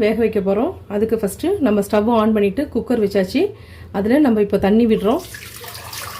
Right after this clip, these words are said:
போதுமான அளவு தண்ணி விடணும். இப்போ அதுல வாஷ் பண்ணி வச்சிருக்க பலாக்கொட்டை இதை நம்ம அதுல சேர்த்துக்கலாம். இதுல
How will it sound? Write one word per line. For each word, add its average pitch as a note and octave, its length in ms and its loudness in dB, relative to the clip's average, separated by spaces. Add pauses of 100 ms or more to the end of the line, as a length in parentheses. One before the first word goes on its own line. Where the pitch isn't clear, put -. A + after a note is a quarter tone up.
(140)
போதுமான A#3 440 4
அளவு B3 160 2 (120)
தண்ணி A3 240 2
விடணும். F#3+ 300 2 (2250)
இப்போ G#3 160 4
அதுல A3+ 160 4 (140)
வாஷ் A3 240 2
பண்ணி A3+ 200 2
வச்சிருக்க G3 360 0 (240)
பலாக்கொட்டை G#3+ 460 2
இதை G3+ 140 2
நம்ம F#3 140 4
அதுல F3+ 180 0
சேர்த்துக்கலாம். F#3 400 -2 (2500)
இதுல A3+ 180 4